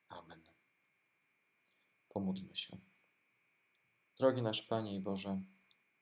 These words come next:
dziękujemy Ci za ten dzisiejszy dzień, za te słowa z Księgi Izajasza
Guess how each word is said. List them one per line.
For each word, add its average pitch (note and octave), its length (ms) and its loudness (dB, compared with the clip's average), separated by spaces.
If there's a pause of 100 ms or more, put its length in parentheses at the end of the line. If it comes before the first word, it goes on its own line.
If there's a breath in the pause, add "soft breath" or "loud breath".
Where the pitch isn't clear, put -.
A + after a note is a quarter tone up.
(400)
dziękujemy A2+ 600 0
Ci - 180 -4
za G2 300 0 (540)
ten F#2+ 180 -2
dzisiejszy F#2+ 460 -2
dzień, E2+ 320 -4 (320 loud breath)
za - 140 -2
te G#2+ 120 0
słowa A#2 320 4
z - 60 0
Księgi G#2 400 -2
Izajasza A2 840 2